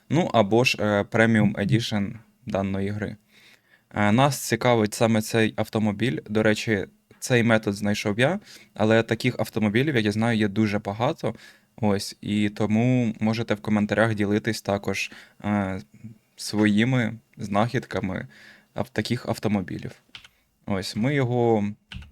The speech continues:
купляємо по двісті тисяч, можемо їх купити на всі гроші. Ось,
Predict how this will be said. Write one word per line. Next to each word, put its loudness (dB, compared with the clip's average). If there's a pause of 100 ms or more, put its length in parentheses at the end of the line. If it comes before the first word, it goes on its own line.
(200)
купляємо 4
по 0
двісті 0
тисяч, -4
можемо 2
їх -4
купити -4 (1300)
на 2
всі 0
гроші. 2 (500)
Ось, 0